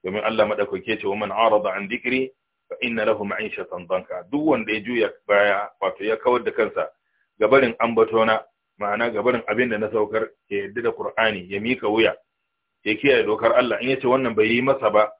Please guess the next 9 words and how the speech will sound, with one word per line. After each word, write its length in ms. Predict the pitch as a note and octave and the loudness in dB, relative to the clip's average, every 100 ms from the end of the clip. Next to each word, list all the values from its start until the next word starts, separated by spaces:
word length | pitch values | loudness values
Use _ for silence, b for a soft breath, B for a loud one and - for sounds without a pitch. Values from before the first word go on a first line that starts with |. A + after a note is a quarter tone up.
| _ | _
to 80 | - | -12
Allah 260 | A2 A2 G#2+ | -10 0 0
ya 60 | G#2 | 0
ce, 80 | F#2+ | -6
"Fa 120 | G2 | -8
inna 240 | A2 G2+ | -8 -6
lahu 160 | G2+ G2 | -4 -4
ma'ishatan 600 | G2 F#2 G2 F#2 F#2 F#2 | -6 -8 -8 -10 -10 -12
danka." 540 | F2 F#2+ F2 - F2 | -6 -6 -6 -8 -6